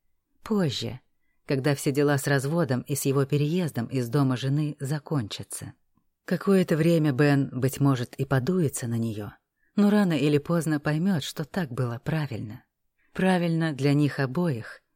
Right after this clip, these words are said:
и для их общего будущего. Так было тогда. Теперь Клэр корила себя за то, какую глупую ошибку совершила.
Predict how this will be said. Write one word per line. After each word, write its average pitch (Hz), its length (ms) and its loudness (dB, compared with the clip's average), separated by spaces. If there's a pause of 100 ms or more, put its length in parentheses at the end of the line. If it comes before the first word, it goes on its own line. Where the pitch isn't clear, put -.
и 202 80 0
для 165 200 0
их 175 320 -2
общего 131 540 -6
будущего. 113 680 -6 (640)
Так 175 260 0
было 156 380 2 (100)
тогда. 139 520 -2 (540)
Теперь 175 420 2
Клэр 156 420 0
корила 165 500 0
себя 123 320 -2
за 123 140 -2
то, 147 220 -2
какую 135 400 0
глупую 139 580 -2
ошибку 143 560 -6
совершила. 107 720 -8